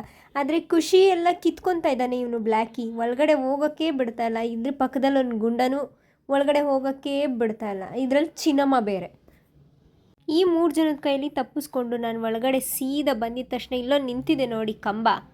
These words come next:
ಅವಳೇ ನನ್ನ ಮುದ್ದು ತಂಗಿ, ನನಗೆಲ್ಲನೂ ಅವಳೇ. ಎಲ್ಲರ ಮನೆಗೆ ಹೋಗೋ ಥರ ನಾವು ನಮ್ಮ ಮನೆಗೆ ಬಂದು ಮದುವೆ ಕಾರ್ಡ್ನ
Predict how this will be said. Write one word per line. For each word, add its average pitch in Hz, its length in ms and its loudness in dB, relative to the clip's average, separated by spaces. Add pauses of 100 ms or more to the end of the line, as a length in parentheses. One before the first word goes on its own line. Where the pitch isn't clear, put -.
(440)
ಅವಳೇ 269 300 4
ನನ್ನ 254 260 -2
ಮುದ್ದು 226 520 -6
ತಂಗಿ, 233 500 -6 (140)
ನನಗೆಲ್ಲನೂ 214 640 -4
ಅವಳೇ. 220 320 -2 (1040)
ಎಲ್ಲರ 330 360 4
ಮನೆಗೆ 254 260 -2
ಹೋಗೋ 233 220 -4
ಥರ 262 260 -6
ನಾವು 277 320 -2
ನಮ್ಮ 254 260 -4
ಮನೆಗೆ 262 280 -4
ಬಂದು 247 340 -6 (360)
ಮದುವೆ 285 320 -4
ಕಾರ್ಡ್ನ 226 380 -8